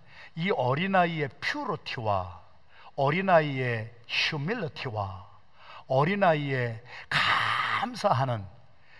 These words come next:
그 깨끗한 마음을 가지고 있었던 사람은 유대인이 아니었어요. 믿음이 어디 있겠느냐 하던 모압 여인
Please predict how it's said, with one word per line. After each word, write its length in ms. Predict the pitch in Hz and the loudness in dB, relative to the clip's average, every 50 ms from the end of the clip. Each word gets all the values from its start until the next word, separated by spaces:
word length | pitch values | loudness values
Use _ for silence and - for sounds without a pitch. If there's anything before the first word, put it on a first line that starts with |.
| - - - - - - - - - | -20 -20 -20 -20 -20 -20 -20 -18 -12
그 140 | - - 277 - - - | -10 -10 -10 -10 -12 -14
깨끗한 680 | - 277 285 - - - - - - - - 269 277 | -12 -12 -12 -14 -8 -6 -6 -6 -4 -2 0 0 0
마음을 420 | 262 247 226 220 208 202 196 190 185 | 2 4 6 6 6 6 4 0 -4
가지고 440 | - - 151 151 131 165 147 151 143 | -2 -2 -2 -2 -2 -4 -4 -4 -4
있었던 520 | 139 113 - 147 127 - - 131 123 117 | -6 -4 -4 -4 -4 -2 -2 -4 -4 2
사람은 480 | 98 127 120 120 117 113 110 107 101 90 | 4 4 4 6 4 2 0 -4 -6 -4
유대인이 600 | 104 151 131 139 175 165 170 175 175 180 175 - - | -4 -2 0 2 2 2 2 0 -2 -6 -8 -8 -8
아니었어요. 520 | - 95 95 98 92 87 - - - - 87 101 - - - - - - - - - - - - - - - - - - - - - - - - - - - - - - - - - - - - - - - - - | -6 -6 -6 -6 -8 -10 -12 -14 -16 -16 -18 -18 -18 -20 -20 -20 -20 -20 -20 -20 -20 -20 -20 -20 -20 -20 -20 -20 -20 -20 -20 -20 -20 -20 -20 -20 -20 -20 -20 -20 -20 -20 -20 -20 -20 -20 -20 -20 -20 -20 -20 -20 -10
믿음이 560 | - 117 156 180 151 143 196 180 175 180 180 175 | -4 0 2 2 6 8 8 8 8 8 8 8
어디 300 | 185 196 156 170 196 208 | 6 6 4 2 -2 -2
있겠느냐 560 | - - - - 233 226 226 240 233 233 208 | -4 -4 0 2 4 4 4 4 6 6 6
하던 720 | 190 214 226 233 226 226 226 - - 254 247 233 233 - - - - - - - - - - | 6 6 6 4 4 2 0 0 2 2 2 2 0 -8 -14 -20 -20 -20 -20 -20 -20 -12 -4
모압 560 | 139 147 156 170 180 175 160 151 156 180 156 | -2 0 2 6 8 10 10 10 8 6 -2
여인 400 | 135 131 135 127 120 107 104 | 0 0 0 -2 -4 -6 -8